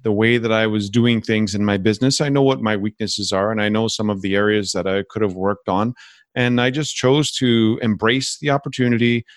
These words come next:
of slowing down and, and really take advantage of the time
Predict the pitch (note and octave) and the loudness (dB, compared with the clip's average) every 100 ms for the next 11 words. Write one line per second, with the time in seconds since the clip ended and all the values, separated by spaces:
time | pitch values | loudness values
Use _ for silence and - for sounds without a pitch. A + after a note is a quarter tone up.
0 | _ - G#2+ - A2+ B2 A#2+ A2+ A2 A2+ | _ -8 -6 0 2 2 2 0 0 0
1 | A2+ - G#2+ G#2+ G#2 G2 F2+ G#2 A2 A2 | -2 -2 -2 -2 -2 -2 0 0 2 2
2 | G#2 G#2 G2+ F#2 G2+ A2 G2+ G2+ F#2+ - | 2 -2 -4 -2 0 2 0 0 -2 -2
3 | A2+ A#2+ A#2+ | 0 0 -2